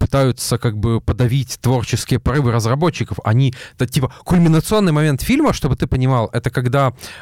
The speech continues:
вот, э, второй злобный корпорат, э, который, кстати, играет Майкл Ар-, Айронсайд, э, очень известный актер, э, такой вто-, н-, из второстепенных ролей, из боевичков девяностых. А, во «Вспомнить все» он, кажется, был.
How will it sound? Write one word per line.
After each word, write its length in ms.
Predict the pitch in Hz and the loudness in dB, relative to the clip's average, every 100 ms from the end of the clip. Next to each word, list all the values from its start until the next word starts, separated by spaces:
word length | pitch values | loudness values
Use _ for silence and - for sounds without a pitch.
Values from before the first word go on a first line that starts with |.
| - | -4
вот, 340 | 110 120 - - | -2 -2 -4 -2
э, 300 | 127 123 117 | 2 2 0
второй 320 | - 151 165 | -2 0 2
злобный 300 | 147 151 135 | 2 0 0
корпорат, 580 | - 117 117 143 269 - - - - - - - | -2 -2 -2 0 0 -4 -20 -20 -20 -20 -20 -18
э, 640 | - 104 113 113 110 113 110 | -6 -2 0 0 0 0 0
который, 300 | 131 143 139 | 0 0 0
кстати, 240 | - 123 | -2 -2
играет 280 | 120 127 123 | 0 2 2
Майкл 300 | 131 127 127 | 0 0 0
Ар-, 240 | 123 127 117 | 0 0 0
Айронсайд, 720 | - 131 117 110 - 120 101 - | 0 0 0 -2 0 0 0 -2
э, 240 | 101 98 95 | -2 0 0
очень 320 | 90 - 120 | 0 0 0
известный 340 | 107 123 - | 2 0 0
актер, 320 | 107 - 117 101 104 98 95 98 87 | -2 0 0 2 2 4 4 4 2
э, 40 | 82 | 0
такой 320 | - 92 87 - - - | -2 -2 -4 -6 -12 -6
вто-, 160 | - | -4
н-, 200 | 120 127 - | 0 0 0
из 140 | 123 | -2
второстепенных 560 | - 113 - 147 123 - | 0 -4 -2 -2 -2 0
ролей, 240 | 123 185 | 0 2
из 80 | 131 | 0
боевичков 520 | - 107 - - 104 | 0 -2 -2 -2 -2
девяностых. 520 | 95 101 98 - 82 - _ - 113 107 - - - - - | -2 -2 -2 -4 -10 -12 _ -20 -16 -16 -14 -14 -12 -12 -6
А, 340 | 90 90 95 | -2 2 2
во 140 | 98 110 | 0 0
«Вспомнить 380 | - 139 123 - | 0 0 0 -2
все» 240 | - 127 | -4 -2
он, 100 | 110 | -2
кажется, 320 | 92 87 - | -2 -6 -6
был. 180 | 98 101 | -8 -8